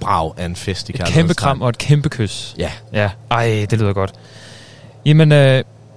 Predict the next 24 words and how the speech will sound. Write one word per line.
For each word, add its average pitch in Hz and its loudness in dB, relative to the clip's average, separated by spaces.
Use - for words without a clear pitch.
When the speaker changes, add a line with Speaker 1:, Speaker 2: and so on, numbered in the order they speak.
Speaker 2:
jeg 180 6
vil 190 2
glæde 180 4
mig 214 2
til 165 -2
at, 127 2
øh, 113 0
kramme 160 0
med 190 2
lytterne 180 -2
og 143 -4
kysse 170 -2
på 185 -2
lytterne 180 2
i - 0
morgen. 156 0
Speaker 1:
Lige 127 -2
præcis. 107 -6
Speaker 2:
Og 131 0
alle 143 0
de 151 4
andre, 156 2
vi 151 0
måtte, 131 0